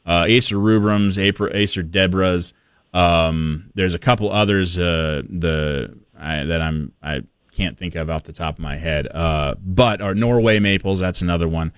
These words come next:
Uh, those, those varieties will tend to have,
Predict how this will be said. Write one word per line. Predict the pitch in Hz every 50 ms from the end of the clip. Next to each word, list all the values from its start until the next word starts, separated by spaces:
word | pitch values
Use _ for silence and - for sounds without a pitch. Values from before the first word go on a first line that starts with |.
| _ - - - _ _ _ _
Uh, | 107 101 98 98 98 92 87 90 78
those, | 95 92 92 120 143 160 175 185 185 151 120 - - - - - - _ _
those | 135 131 147 170 185 185 151
varieties | 143 147 139 139 139 139 139 127 127 123 117 104
will | 107 107 113 113
tend | 110 - - - 156 156 156 160 147
to | - - 131 127 123 123
have, | 117 107 - 131 131 127 120 117 117 113 110 104 98 98